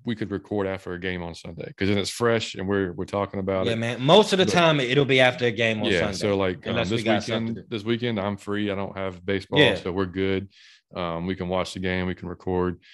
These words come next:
Speaker 1: um, at least Sunday or Monday. You know, that, that's the idea, you know. So, um,
Speaker 2: Mm-hmm.
Speaker 1: we just, we just doing it Tuesday 'cause of our schedules to have it end up this way. But yeah, I mean, like Mike said, we really appreciate it. And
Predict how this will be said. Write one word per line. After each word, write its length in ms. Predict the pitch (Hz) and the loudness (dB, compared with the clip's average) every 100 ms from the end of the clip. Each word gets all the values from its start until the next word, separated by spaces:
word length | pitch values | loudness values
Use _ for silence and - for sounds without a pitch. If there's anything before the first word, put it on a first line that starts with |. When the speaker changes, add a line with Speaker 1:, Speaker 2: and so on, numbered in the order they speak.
| - _ | -20 _
Speaker 1:
um, 520 | 90 87 85 85 82 | -2 0 0 -4 -4
at 280 | 135 98 98 | -2 0 0
least 340 | 98 107 104 - | 0 0 -2 -4
Sunday 300 | 101 92 87 | -2 -2 -2
or 60 | |
Monday. 420 | 87 90 87 85 82 | -4 -6 -6 -8 -8
You 100 | 85 | -4
know, 60 | |
that, 140 | 90 90 | -2 0
that's 220 | 101 101 | 0 0
the 120 | 92 | -2
idea, 340 | 85 82 87 85 | -2 -2 -4 -4
you 100 | 85 | -4
know. 160 | 85 | -6
So, 320 | 80 - - - - - _ | -6 -6 -6 -8 -16 -20 _
um, 360 | - 85 82 80 | -2 0 0 -4
Speaker 2:
Mm-hmm. 260 | 104 101 123 | -6 -4 0
Speaker 1:
we 80 | |
just, 120 | 107 98 | 2 4
we 80 | 104 | 2
just 120 | 92 | 2
doing 160 | 98 | -2
it 80 | 87 | -2
Tuesday 340 | - 92 85 82 | -4 -6 -6 -6
'cause 160 | 92 | -6
of 80 | 85 | -4
our 140 | 82 | -6
schedules 480 | 82 - - 113 104 | -6 -8 -6 -6 -6
to 100 | 104 | -6
have 220 | 90 87 | -4 -4
it 100 | 85 | -2
end 160 | 90 90 | -4 -2
up 160 | 92 - | -2 -2
this 180 | 98 | -4
way. 200 | - 90 | -2 -2
But 240 | 87 82 - - - - - | -2 -4 -10 -14 -20 -20 -2
yeah, 200 | 107 90 | 0 0
I 20 | 80 | -2
mean, 140 | 98 | -2
like 140 | 95 | 0
Mike 180 | 95 95 | 0 -2
said, 240 | - 95 87 | -2 -4 -2
we 120 | 95 | -2
really 200 | 95 92 | -2 -2
appreciate 440 | 87 92 85 92 87 | -4 -8 -6 -4 -2
it. 140 | 87 | -4
And 440 | - 90 85 82 | -8 -10 -8 -10